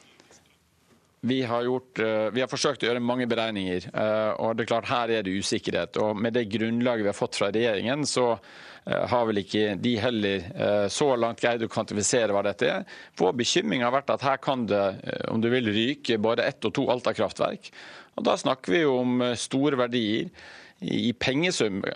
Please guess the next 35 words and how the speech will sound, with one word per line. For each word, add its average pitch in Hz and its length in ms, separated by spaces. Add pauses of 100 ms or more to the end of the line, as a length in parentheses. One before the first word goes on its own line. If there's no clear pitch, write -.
kan 147 140
det 151 100
alene 127 280
være 117 320
kanskje 117 300
ti 123 220
milliarder 110 340
kroner, 120 460 (120)
som - 220
selvfølgelig 120 380
er 117 40
mye. 113 380 (380)
I - 40
tillegg 170 460
så 165 380 (180)
svekker - 540
det 139 140
jo, 120 200 (240)
eh, 120 460 (100)
tilgangen 139 640
på 117 320
fornybar 147 460
energi, 127 480
som 131 200
jo 131 140
samfunnet 123 840
ellers 120 400
er - 20
veldig 127 240
opptatt 113 220
av 110 140
at 110 200
vi 107 80
skal 107 180
ha 101 220